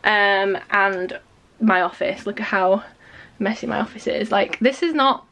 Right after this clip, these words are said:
the worst office you've probably seen, but for me it's very messy and it's annoying me, so that is one of the first things I need to do today. But I want to perfect these sticker sheets. These are, like, all the test prints I've been doing, and the most recent print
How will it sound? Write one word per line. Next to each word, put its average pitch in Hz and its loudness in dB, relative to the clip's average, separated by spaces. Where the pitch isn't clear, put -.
the 247 -2
worst 202 4
office 269 0
you've 247 -8
probably 262 -2
seen, 254 2
but 233 2
for 214 -4
me 196 -2
it's - -8
very 180 0
messy 196 -2
and 202 4
it's 202 -6
annoying 180 -4
me, 202 0
so 185 0
that 226 2
is 233 -4
one 220 0
of 208 2
the 208 2
first 202 -2
things 190 -6
I 202 2
need 190 -2
to 190 -8
do 190 0
today. 190 -4
But - 4
I 208 4
want 240 0
to 247 0
perfect - -2
these 202 -4
sticker - -8
sheets. 226 -4
These 220 -4
are, 226 -2
like, 226 0
all 196 2
the 190 2
test - -12
prints 220 -2
I've 220 -4
been 226 0
doing, 226 2
and 220 2
the 202 2
most 214 2
recent 202 -2
print - -6